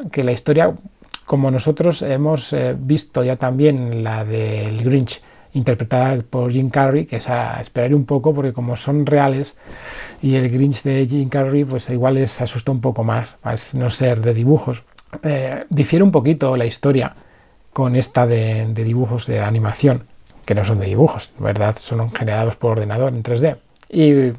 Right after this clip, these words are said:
es curioso porque la base sigue, ¿no? Pero hay diversas modificaciones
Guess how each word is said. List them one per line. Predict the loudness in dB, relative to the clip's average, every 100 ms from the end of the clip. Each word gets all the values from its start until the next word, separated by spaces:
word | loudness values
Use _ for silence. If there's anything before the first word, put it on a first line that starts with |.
| -10 -4
es | -2
curioso | 4 4 4 -2 -12
porque | -12 -6
la | -2
base | -2 2 0
sigue, | 2 0 2 2
¿no? | -2 -2
Pero | 0 2
hay | 0 0
diversas | 0 0 -2 -4
modificaciones | 0 0 0 -2 0 0 0